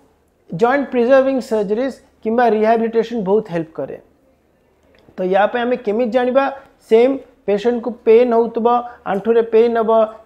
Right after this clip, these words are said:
ଚାଲିବା ପାଇଁ କଷ୍ଟ ହେଉଥିବ, କେବେ କେବେ ଟାଇଟନେସ୍ ଆସେ, ଷ୍ଟିଫନେସ୍ ଲାଗେ କି ଆମେ ମୁଭମେଣ୍ଟ କରିପାରୁନି, ଚକମଡ଼ି କଲେ ଆଣ୍ଠୁ ପଛରେ ପେନ୍ ହୁଏ,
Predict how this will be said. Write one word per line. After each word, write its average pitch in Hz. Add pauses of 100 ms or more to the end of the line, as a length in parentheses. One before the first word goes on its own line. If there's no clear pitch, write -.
ଚାଲିବା 220
ପାଇଁ 226
କଷ୍ଟ 202
ହେଉଥିବ, 226 (420)
କେବେ 233
କେବେ 247
ଟାଇଟନେସ୍ 233
ଆସେ, 220 (260)
ଷ୍ଟିଫନେସ୍ 269
ଲାଗେ 220
କି 240
ଆମେ 226
ମୁଭମେଣ୍ଟ 214
କରିପାରୁନି, 214 (320)
ଚକମଡ଼ି 247
କଲେ 247
ଆଣ୍ଠୁ 208
ପଛରେ 226
ପେନ୍ 226
ହୁଏ, 214